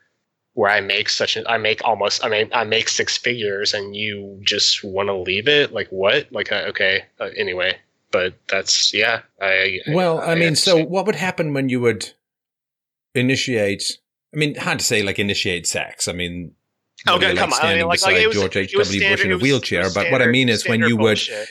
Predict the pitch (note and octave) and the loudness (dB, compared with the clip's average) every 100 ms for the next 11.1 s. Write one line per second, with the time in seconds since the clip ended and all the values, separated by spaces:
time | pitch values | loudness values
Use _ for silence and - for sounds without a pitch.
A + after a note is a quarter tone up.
0 | - D3 F3 - F3 B2 C3 A2 G#2 C#3+ | -2 2 2 2 0 0 -4 -4 -2 2
1 | B2 A2 G#2+ G2+ G2+ - - G2+ F2+ G2+ | 2 2 -2 0 -2 -2 -6 -6 -4 -8
2 | - G#2+ G#2 G2 F#2 G#2 D3 C#3+ A#2 F#2+ | -4 -4 -4 -6 -6 -2 0 -2 -2 -2
3 | F#2+ F2 - F2+ - G#2 F2+ F#2+ D#2+ B2+ | -2 0 0 -2 -4 -6 -6 -6 -8 -10
4 | A#2+ - - C#3+ D3+ D#3 D3+ D3+ - - | -8 -6 -2 0 2 2 2 0 -2 0
5 | C3 B2 A2 G#2+ G2+ - G#2+ G#2 G2+ G2+ | 2 0 -4 -6 -4 -2 -4 -4 -6 -6
6 | G2+ A#2+ A2 - A2 G2 G2 G2 G2 G2+ | -6 -10 -6 -4 -2 -2 -2 -2 -4 -4
7 | F#2+ G2+ F#2 F#2 - F#2+ F#2+ F#2+ G2 F#2+ | -8 -8 -6 -6 -6 -6 -6 -6 -6 -6
8 | F#2+ F2+ F2 F2+ F2+ F#2 F#2 F#2 F#2+ F2 | -6 -6 -8 -8 -8 -8 -10 -8 -6 -6
9 | E2+ F2 G2+ F#2 G#2+ A2+ G2+ F#2 E2+ F2+ | -6 -8 -8 -10 -8 -8 -6 -6 -6 -8
10 | F#2+ F2+ E2+ E2+ F2 E2 D#2+ - _ - | -10 -6 -4 -6 -6 -4 -4 -8 _ -10